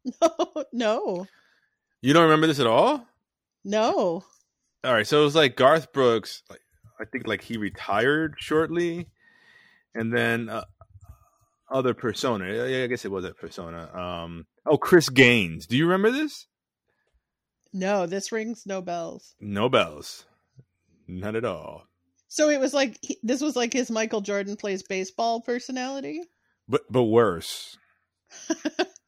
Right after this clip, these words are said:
Speaker 2: Because, like,
Speaker 1: Was he
Speaker 2: I, I, oh, uh, I can't, I
Speaker 1: Was it a different,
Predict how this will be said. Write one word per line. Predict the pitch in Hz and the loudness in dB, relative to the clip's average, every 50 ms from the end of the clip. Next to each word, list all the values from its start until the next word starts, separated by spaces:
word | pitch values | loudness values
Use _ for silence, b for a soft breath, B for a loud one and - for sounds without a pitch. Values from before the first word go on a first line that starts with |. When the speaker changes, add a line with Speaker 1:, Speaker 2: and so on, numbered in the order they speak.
| _ - | _ -4
Speaker 2:
Because, | 143 139 131 147 135 143 | 0 4 4 6 6 6
like, | 143 139 139 | 6 4 4
Speaker 1:
Was | 254 277 233 | 2 0 -2
he | 311 - b b b b b b b b _ - | -2 -4 b b b b b b b b _ 0
Speaker 2:
I, | - 135 143 127 - - | 2 2 2 2 -2 -4
I, | - 131 139 139 143 139 131 131 127 123 120 120 113 113 104 - _ - | -2 -2 0 0 -2 -4 -4 -6 -6 -8 -8 -10 -10 -12 -14 -18 _ -18
oh, | - 98 98 101 101 95 - - - - | -16 -14 -14 -14 -14 -16 -18 -18 -10 -6
uh, | 104 110 104 95 95 B B B B B B B | -4 -4 -4 -4 -8 B B B B B B B
I | - 104 | -12 -12
can't, | 98 - 120 104 | -10 -8 -8 -6
I | 95 95 - - - | -6 -6 -8 -4 -4
Speaker 1:
Was | 254 254 254 | -4 -2 -2
it | 269 254 | 0 0
a | 254 220 | 0 0
different, | 208 262 - - 339 269 196 | 0 -2 -2 -2 -4 -4 -4